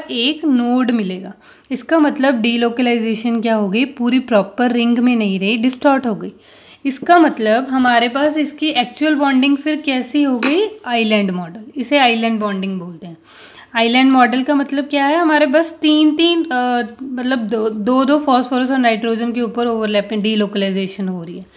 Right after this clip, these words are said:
ताकि हमारा जो distortion, जो node बन रहा है, उसे avoid करने के लिए bonding हमारे पास ऐसी हो गई, एक closed ring की bonding observe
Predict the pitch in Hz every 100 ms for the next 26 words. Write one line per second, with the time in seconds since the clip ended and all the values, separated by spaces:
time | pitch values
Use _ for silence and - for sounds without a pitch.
0 | - - - - 233 240 277 294 277 240
1 | 226 226 247 262 226 233 254 214 208 233
2 | 240 240 240 208 208 220 220 220 208 196
3 | 220 240 269 254 214 196 202 208 208 208
4 | 208 226 202 196 196 214 226 214 202 196
5 | 202 277 320 - - - - 233 220 247
6 | 254 226 202 254 277 277 285 - 254 233
7 | 240 247 226 262 240 226 220 - 226 262
8 | 254 214 196 214 214 190 180 196 202 311